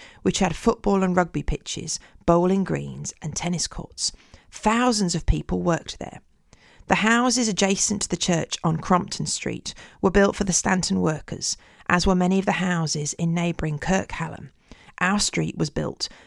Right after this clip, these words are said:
because of the growing need for housing for the workers.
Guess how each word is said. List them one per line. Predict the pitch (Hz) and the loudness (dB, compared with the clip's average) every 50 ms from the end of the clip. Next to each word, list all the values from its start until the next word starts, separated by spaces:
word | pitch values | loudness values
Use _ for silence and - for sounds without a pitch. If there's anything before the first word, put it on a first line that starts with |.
| - - | -2 -2
because | 190 - - 190 180 | 0 2 2 2 2
of | 196 | 4
the | 175 170 | 2 4
growing | 165 185 185 185 196 202 202 185 | 4 6 6 6 6 4 4 2
need | 165 156 151 151 - | 2 2 0 -2 -2
for | - 180 | -4 -4
housing | 151 160 180 180 180 175 165 165 151 143 | -4 -2 0 0 0 0 0 -2 -6 -8
for | 143 - 165 | -6 -4 -4
the | 160 | -2
workers. | 156 165 170 170 160 - - - - - - | 0 0 0 0 -2 -6 -10 -10 -6 -8 -8